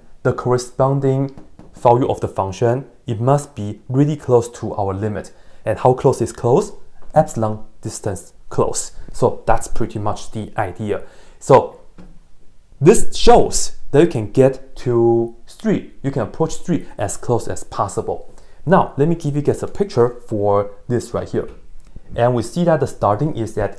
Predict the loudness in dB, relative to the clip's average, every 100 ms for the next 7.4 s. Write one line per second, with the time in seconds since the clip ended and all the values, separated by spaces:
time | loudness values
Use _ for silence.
0 | -8 2 2 2 -2 -2 -2 -2 -2 0
1 | 0 -2 -12 -6 -4 -4 -4 -2 -2 -2
2 | -4 -6 -6 -4 -2 -2 -4 -8 -10 -4
3 | -2 -2 -6 -18 -12 -4 0 0 0 -4
4 | -2 -2 0 0 -4 -2 2 2 2 -2
5 | -4 -8 -10 -8 -4 -4 -4 -10 -8 -2
6 | 0 0 -4 -10 -4 -4 -2 -2 -2 2
7 | 0 -2 -12